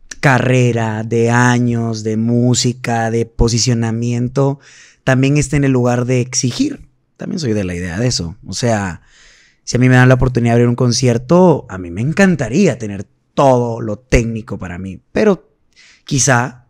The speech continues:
la vida me dice de una u otra forma, "Hanser, hay que seguirle trabajando, hay que seguirle dando". La oportunidad se está presentando, ¿la tomas o la dejas?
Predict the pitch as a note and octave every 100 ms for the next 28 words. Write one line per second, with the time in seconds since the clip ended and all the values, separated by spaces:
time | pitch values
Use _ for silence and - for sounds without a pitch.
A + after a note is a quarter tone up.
0 | - B2 G#2+ A2 A2+ A#2 A2+ A2+ B2 A2+
1 | A2 A#2 A2 A2 A#2 - A2+ B2+ C#3 -
2 | _ A2+ A2+ D3 F#3 - - C#3+ - -
3 | - - D3 B3+ B3 - _ _ - -
4 | D#3 F3+ F#3 E3+ F#3+ C3+ - _ - -
5 | _ - - - C#3 C#3 D#3 E3+ E3+ F#3
6 | D3 A#2 D3+ A2+ F#2 _ A#2 C3 C3 G3+
7 | D4+ D4+ - - - - -